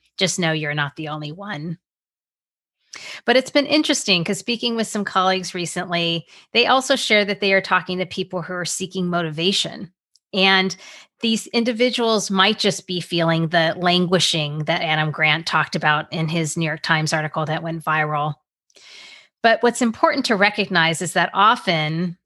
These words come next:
what's needed before you can find flourishing again is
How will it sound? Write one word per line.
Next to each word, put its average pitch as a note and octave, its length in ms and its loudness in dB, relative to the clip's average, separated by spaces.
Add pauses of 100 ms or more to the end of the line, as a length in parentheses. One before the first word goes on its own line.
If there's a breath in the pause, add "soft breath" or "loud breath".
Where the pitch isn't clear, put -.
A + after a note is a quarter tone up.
(160)
what's G3 300 2
needed A3 320 2
before F#3 280 0
you F3 160 0
can E3+ 180 -2
find D#3+ 300 0
flourishing G#3 640 0
again D#3 580 -2 (120)
is G3 440 4